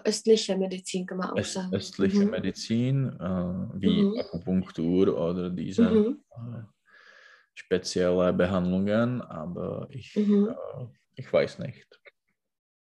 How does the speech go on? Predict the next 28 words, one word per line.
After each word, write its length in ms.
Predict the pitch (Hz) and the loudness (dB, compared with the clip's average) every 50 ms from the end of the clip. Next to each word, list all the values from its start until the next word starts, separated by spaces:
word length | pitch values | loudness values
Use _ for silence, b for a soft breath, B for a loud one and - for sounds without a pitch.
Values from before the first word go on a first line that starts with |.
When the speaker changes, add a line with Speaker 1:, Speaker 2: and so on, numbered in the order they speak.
| _ _ | _ _
Speaker 1:
Mhm, 240 | - 214 226 240 262 269 | 4 6 6 6 6 4
also 220 | 247 233 - 233 226 | 2 2 4 4 4
hast 200 | 226 226 - - | 4 2 2 4
du 60 | 233 | 6
das 220 | 220 220 220 - | 6 6 6 6
nie 140 | - 208 196 | 4 4 4
probiert? 440 | 202 - 190 190 175 165 160 160 - - - _ _ _ _ _ _ _ - | 4 0 -2 0 0 -2 -2 -2 -4 -10 -20 _ _ _ _ _ _ _ -10
Speaker 2:
Nein. 760 | - 98 101 101 98 98 95 85 78 76 71 69 69 - - _ _ _ _ _ _ _ _ _ _ _ - | -6 -4 -2 0 0 2 2 2 0 -2 -2 -6 -8 -12 -14 _ _ _ _ _ _ _ _ _ _ _ -4
Speaker 1:
Mhm. 340 | 202 196 208 214 226 247 262 - - _ - - - - | -2 2 4 4 4 4 2 -4 -14 _ -20 -20 -16 -10
Zkusím 320 | - - - - 233 233 220 | -8 0 4 6 6 6 6
říct, 80 | 214 | 6
nikdy 240 | 226 226 214 220 226 | 6 6 8 6 6
jsem 180 | 220 226 220 220 | 6 4 2 4
to 80 | 240 | 4
nepotřeboval. 880 | 233 226 226 - 202 - - 196 190 190 175 165 156 156 170 190 247 277 _ _ _ - - - - - - - - - | 4 4 2 0 -4 -4 -4 -4 -4 -4 -6 -6 -6 -6 -6 -6 -6 -8 _ _ _ -20 -20 -20 -20 -20 -20 -18 -12 -8
Speaker 2:
Ich 140 | 139 135 131 | -4 0 2
habe 260 | 120 117 113 117 110 | 2 4 4 4 4
es 160 | 110 110 - | 4 2 2
nie 480 | 113 104 104 104 101 101 101 101 98 98 | 2 2 4 4 2 2 0 0 -2 -2
genutzt. 720 | 101 98 95 92 92 101 156 185 - - - _ - - _ _ _ _ _ _ _ _ _ _ _ _ _ _ _ _ - | 0 0 0 2 2 0 -2 -2 -4 -10 -20 _ -20 -20 _ _ _ _ _ _ _ _ _ _ _ _ _ _ _ _ 2
Speaker 1:
Eh, 160 | 220 226 226 | 4 4 4
to 160 | 220 220 - 269 | 4 4 6 6
je 100 | 294 294 | 6 6
ne-, 120 | 277 254 - | 4 4 4
nevyužil? 720 | 240 226 214 202 202 - 190 - 175 165 160 170 196 254 - _ - | 4 4 4 4 4 2 0 0 -2 -2 -2 -2 -4 -8 -10 _ 2
Speaker 2:
Jo, 140 | 110 117 113 110 | 4 6 6 6
ich 60 | 104 - | 4 4
Speaker 1:
Nepotřeboval. 260 | - - - 127 | 2 2 2 2